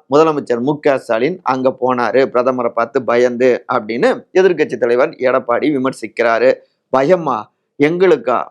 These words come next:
பயம்னா பழனிசாமி தான் அப்படின்னு தி மு க தரப்புல இருந்தும் பதிலடி கொடுத்துட்டு இருக்காங்க. ஏன் மு க ஸ்டாலின் அங்க போனாரு? இதற்கு பின்னாடி ஓடிக்கொண்டிருக்கிற அரசியல் என்ன? எப்படி இதை பாக்குறாங்க? அதே நேரத்துல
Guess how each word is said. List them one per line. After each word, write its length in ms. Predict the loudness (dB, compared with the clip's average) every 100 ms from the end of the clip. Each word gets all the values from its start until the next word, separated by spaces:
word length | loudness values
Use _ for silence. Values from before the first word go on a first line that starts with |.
| -2
பயம்னா 600 | 0 2 2 0 -2 -2 _
பழனிசாமி 680 | -4 0 0 -2 -4 -2 0
தான் 300 | 0 0 -2 -4
அப்படின்னு 440 | -4 -4 -4 -4 -2
தி 140 | 0
மு 160 | 2 2
க 120 | 0
தரப்புல 360 | -2 -4 -2 -4
இருந்தும் 360 | -2 -2 -4 -2
பதிலடி 380 | 0 0 -2 -4 -2
கொடுத்துட்டு 380 | -2 -2 -4
இருக்காங்க. 540 | -6 -4 -4 -2 -4 -6 _ _ _
ஏன் 300 | 0 2 -2 -10 _ _ _
மு 180 | -2 0
க 180 | 0
ஸ்டாலின் 320 | -2 -4 -4 -4
அங்க 280 | -4 -4 -2
போனாரு? 480 | -2 0 0 0 -2 -4 _
இதற்கு 340 | 0 2 0 -4
பின்னாடி 420 | -2 0 2 2
ஓடிக்கொண்டிருக்கிற 920 | 2 0 -2 -4 -2 -4 -4 -4 -4 -6 -6
அரசியல் 680 | -4 -2 -4 -2 -2 -2 _
என்ன? 520 | -2 0 0 -2 -2
எப்படி 340 | -2 -2 0 2
இதை 160 | 2 0
பாக்குறாங்க? 560 | -2 -2 -2 -2 0 -2 -4 _
அதே 320 | 0 2 2
நேரத்துல 500 | 2 -2 0 -2